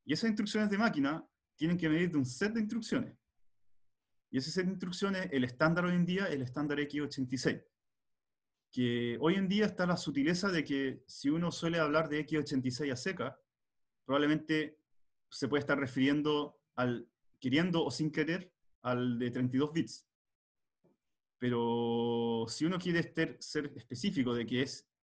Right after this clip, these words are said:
el, el set de instrucciones X ochenta y seis de sesenta y cuatro bits, eh, se van a topar como con un, con, con la sigla de-, escrita de esta manera. A ver.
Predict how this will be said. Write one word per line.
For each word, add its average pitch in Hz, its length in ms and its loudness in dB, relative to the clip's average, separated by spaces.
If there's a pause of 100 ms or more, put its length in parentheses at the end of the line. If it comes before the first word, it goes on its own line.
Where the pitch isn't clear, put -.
el, 120 140 -2
el 123 220 -6
set 127 160 -2
de 151 60 4
instrucciones 135 520 -2
X 131 200 -2
ochenta 123 260 -4
y 113 40 -6
seis 135 240 -4
de 123 80 -2
sesenta 113 380 -8
y 104 40 -12
cuatro 175 260 -2
bits, - 320 -2 (1080)
eh, 117 300 -4
se 131 160 -4
van 160 80 0
a 175 40 -4
topar 175 300 0
como 160 240 0
con 147 160 0
un, 135 720 0 (140)
con, - 200 -6
con 127 260 8
la 123 80 4
sigla 160 320 4
de-, 180 80 4
escrita 160 340 0
de 160 60 8
esta 170 160 2
manera. 156 300 2 (3250)
A - 60 -10
ver. 117 220 -6